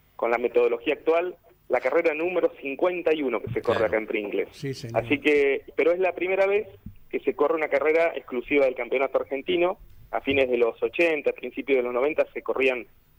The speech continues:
Speaker 1: eh, algunas, se corrieron algunas carreras, eh, entre el campeonato nacional y el campeonato bonaerense en
Speaker 3: Ujú.
Speaker 1: ese momento, pero, eh, una carrera pura del campeonato argentino,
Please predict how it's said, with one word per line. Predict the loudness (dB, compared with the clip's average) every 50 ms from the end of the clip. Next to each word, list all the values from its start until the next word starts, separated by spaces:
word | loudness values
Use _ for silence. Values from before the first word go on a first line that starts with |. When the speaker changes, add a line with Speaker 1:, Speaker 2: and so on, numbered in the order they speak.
| _ -4
Speaker 1:
eh, | 0 2 2
algunas, | 2 2 2 0 -2 -4 -8 -14
se | -8 -4 -2
corrieron | 2 2 2 2 2
algunas | 0 0 -2 -2 -2
carreras, | -2 0 0 2 2 2 2 2 0 -4 -14 -20 -20 -14 -8 -6 -4 0
eh, | 2 2 2 2
entre | 0 0 0
el | 0
campeonato | 0 0 0 2 2 2 2 2 0
nacional | 0 0 -2 -2 -2 0 0 0 2
y | 0 0
el | 0
campeonato | 0 -2 0 0 0 2 2 2 2
bonaerense | 2 2 0 2 2 2 2 0 0 -2 -2
en | -2 -2 -2
Speaker 3:
Ujú. |
Speaker 1:
ese | -2 -2
momento, | -2 0 0 0 0 0 0 0 0 0 -2 -10 -20 -20 -20 -20 -20 _ _
pero, | 0 2 4 4 4 4 4 0 -2 -6 -14 -8 -2
eh, | 0 2 2 2
una | 2 2 2 2 2
carrera | 0 0 0 2 0 0 0 0
pura | 0 2 2 4 2
del | 2 0
campeonato | 0 -4 -2 -2 -2 0 0 0 0
argentino, | -2 -2 -6 -10 -8 -4 -2 0 2 2 0 0